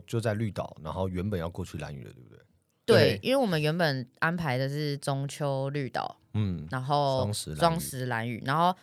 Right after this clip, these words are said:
Speaker 2: 中间那，那四天原本就想说，因为我们两边都有地方待嘛，因为就我之前在绿岛，他在兰屿，所以我们那时候想说啊，不然就两三天在绿岛，然后两三天在兰屿，然后接着就接双十兰屿这样。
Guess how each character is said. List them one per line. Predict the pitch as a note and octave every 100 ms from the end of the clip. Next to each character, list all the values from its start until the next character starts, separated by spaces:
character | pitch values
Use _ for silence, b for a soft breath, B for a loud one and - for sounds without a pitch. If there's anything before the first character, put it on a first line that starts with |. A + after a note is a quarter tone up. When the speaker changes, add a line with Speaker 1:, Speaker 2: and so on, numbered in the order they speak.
| b
Speaker 2:
中 | G3+ G3
间 | G3 F#3
那， | F#3 F3 - _ -
那 | F#3
四 | E3+ - F3
天 | E3 D3+
原 | C#3
本 | C3
就 | C3+
想 | D3 B2+
说， | C#3+ C#3 C#3 C#3 _ -
因 | G#3+
为 |
我 | F#3
们 | C#3
两 | A#2
边 | B2 C#3+
都 | C#3+ C3+
有 | G#2 B1+ - -
地 | C3
方 | B2+ A2+ A#2
待 | G#2+ -
嘛， | A2 -
因 | D3+ D3+
为 | - - - _ _ _ -
就 | D3+
我 | B2+
之 | D#3+
前 |
在 | C#3
绿 | C3+
岛， | E2+
他 | A#2+
在 | B2+
兰 | A#2+ C#2+
屿， | -
所 | - D3
以 | C#3+ B B B
我 |
们 | D3
那 | F3+
时 |
候 | D#3
想 | C#3
说 | C#3
啊， | - C#3
不 | E3
然 | D#3
就 | D3 D3+ C#3+ _ _ -
两 | D3 C3+
三 | D#3+ E3
天 | D#3+
在 | D#3
绿 | D#3 C#3+
岛， | D#2+ F#2+
然 | C3
后 | D3
两 | C#3+ A#2
三 | C3+
天 | C#3 B2+
在 | B2+
兰 | - F2
屿， | -
然 | B2
后 |
接 | C3 C#3
着 | B2+ A#2+
就 | C3
接 | B2+ A#2 A#2 A#2+
双 | B2+ A#2+ A#2+
十 | -
兰 | - - -
屿 | - -
这 |
样。 | -